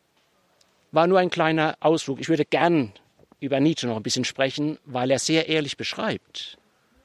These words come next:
wie irrational das ist und dass das zum Untergang führt,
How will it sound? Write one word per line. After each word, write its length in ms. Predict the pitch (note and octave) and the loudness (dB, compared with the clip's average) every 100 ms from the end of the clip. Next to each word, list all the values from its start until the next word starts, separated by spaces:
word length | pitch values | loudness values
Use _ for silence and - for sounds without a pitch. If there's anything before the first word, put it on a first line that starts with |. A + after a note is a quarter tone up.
| _ _ _ _ | _ _ _ _
wie 120 | C#3+ | -2
irrational 680 | D#3+ E3 B2 - C3+ C3 C#3 | 2 2 2 0 -4 -4 -4
das 160 | D#3 - | -6 -8
ist 420 | G#3 - - - _ _ _ _ _ _ | -12 -12 -18 -20 _ _ _ _ _ _
und 180 | - D3+ | 2 2
dass 160 | D3 - | 2 -2
das 260 | C#3 - | -4 -6
zum 200 | - B2 | -8 -8
Untergang 640 | - E3+ C3+ B2+ C3 C3+ D3 | 0 2 2 0 -2 -4 -4
führt, 460 | - G3+ - - | -4 -6 -6 -14